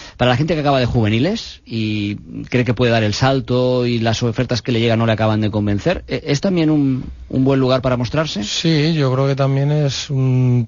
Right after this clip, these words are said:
Speaker 2: perfil ideal, ¿no?, para este tipo de jugador. Bueno,
Speaker 1: Uno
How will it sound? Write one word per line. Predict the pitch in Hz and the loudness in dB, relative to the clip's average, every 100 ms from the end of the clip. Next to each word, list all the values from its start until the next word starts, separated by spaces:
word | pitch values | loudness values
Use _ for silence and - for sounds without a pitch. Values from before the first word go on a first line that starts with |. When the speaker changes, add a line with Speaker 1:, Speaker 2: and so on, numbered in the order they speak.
| - | -2
Speaker 2:
perfil | 139 117 - 127 127 | -2 0 0 -2 2
ideal, | 117 117 131 | 2 4 2
¿no?, | 127 135 | 2 0
para | 117 | 0
este | 110 120 | -2 -4
tipo | 113 120 | -2 0
de | 113 | 0
jugador. | - 117 117 131 117 - - - - - | 0 0 2 0 -2 -14 -20 -20 -20 -14
Bueno, | 131 120 | -4 -2
Speaker 1:
Uno | 139 | -2